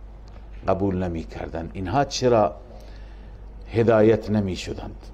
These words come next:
چون اونها آیهٔ م-، م-، مقترحه می‌خواستن، مطلوبه، می‌گفتن معجزه‌ای که ما می‌خواهیم.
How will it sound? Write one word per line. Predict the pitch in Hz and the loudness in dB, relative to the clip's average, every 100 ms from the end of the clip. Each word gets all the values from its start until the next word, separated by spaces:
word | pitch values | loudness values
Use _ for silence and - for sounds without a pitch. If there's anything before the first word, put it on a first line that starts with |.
| - - | -16 -6
چون | 190 190 | -2 2
اونها | 156 151 180 - - - - - - | 4 4 4 0 -14 -14 -16 -16 -2
آیهٔ | 113 120 127 156 151 139 | 4 6 8 8 8 6
م-، | 110 104 110 80 - 113 | 6 6 4 2 -4 0
م-، | 110 110 101 - - - - | 4 6 4 -2 -14 -12 0
مقترحه | 120 - - 113 92 - | 0 0 -2 -2 0 0
می‌خواستن، | 131 98 - 95 - 101 | 2 0 -2 -6 -6 -6
مطلوبه، | 95 104 - 107 110 117 | -2 -2 -2 0 4 4
می‌گفتن | 107 113 139 - 156 123 | 4 2 -2 -4 -4 0
معجزه‌ای | 104 95 98 95 139 156 | 0 0 -2 2 2 2
که | - | -2
ما | 90 107 98 | -2 0 0
می‌خواهیم. | 82 - 78 71 - | -2 -2 -2 -4 -8